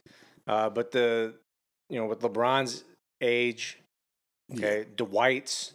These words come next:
Speaker 1: age,
Speaker 2: Oh, yeah.
Speaker 1: Rondo's age,
Speaker 2: Mm-hmm.
Speaker 1: you get this thing up into six, seven games. I think that plays right into the Heat's hands. You're having to, you know, seven games, you might get tired chasing these guys around. They've played all five game series.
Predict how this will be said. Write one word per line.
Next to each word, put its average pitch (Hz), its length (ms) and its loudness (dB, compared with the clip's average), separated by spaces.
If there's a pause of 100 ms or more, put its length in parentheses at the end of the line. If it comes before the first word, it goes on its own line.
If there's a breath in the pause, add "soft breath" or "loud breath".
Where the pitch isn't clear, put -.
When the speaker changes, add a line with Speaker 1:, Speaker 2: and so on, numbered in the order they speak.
(140)
Speaker 1:
age, 117 680 -2
Speaker 2:
Oh, 107 80 -10
yeah. 80 180 -14
Speaker 1:
Rondo's 127 760 2
age, 117 540 0
Speaker 2:
Mm-hmm. 120 80 -8 (400 loud breath)
Speaker 1:
you 110 100 -6
get 147 180 0
this 156 200 2
thing 143 280 2
up 135 220 2
into 127 180 -2
six, 131 320 0
seven 117 300 2
games. 143 460 0 (440 loud breath)
I 110 60 -6
think 110 140 -2
that 120 160 2
plays 123 260 2
right 120 240 2
into 120 140 -6
the 110 100 -6
Heat's 117 280 -4
hands. 120 400 -2 (340 loud breath)
You're 104 100 0
having 113 220 -2
to, 101 180 -12
you - 160 -16
know, 95 140 -10
seven 127 360 -2
games, 135 320 2
you 113 60 -8
might 113 220 0
get 117 120 -4
tired 120 280 0
chasing 101 340 -6
these 90 100 -14
guys 92 280 -6
around. 95 160 -8
They've 98 140 -8
played 110 180 -2
all 107 160 0
five 113 320 -2
game 107 180 -8
series. 139 400 0